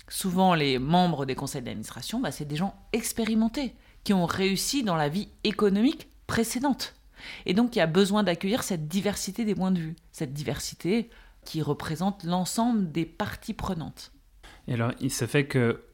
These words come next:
Speaker 2: au niveau global, en tout cas, dans la mesure où il existe, euh, une relation quasi mécanique entre la croissance économique et les émissions de C O deux, je me demandais ce que tu entendais par performance des entreprises, euh, dont, dont tu as parlé à différents moments de ce podcast,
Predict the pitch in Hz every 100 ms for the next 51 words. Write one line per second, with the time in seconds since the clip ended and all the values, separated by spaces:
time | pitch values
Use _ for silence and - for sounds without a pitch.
0 | - - 123 131 135 156 131 120 131 113
1 | 110 90 92 - 165 113 110 98 95 -
2 | - - - - 110 117 120 120 123 139
3 | 120 113 110 107 127 - - 110 104 101
4 | 101 - 123 110 131 120 - - 131 127
5 | 131 123 123 117 123 131 139 110 - 110
6 | 107 - 113 127 117 - 117 113 123 127
7 | 120 110 104 107 98 120 104 - 104 107
8 | 156 170 - - - - - - 113 117
9 | 113 123 127 151 123 127 113 123 147 147
10 | 110 - - 139 - - 120 127 131 117
11 | 110 - - - 139 170 131 107 101 107
12 | 104 107 104 - 104 104 113 104 104 113
13 | 110 110 117 - - 104 - 151 -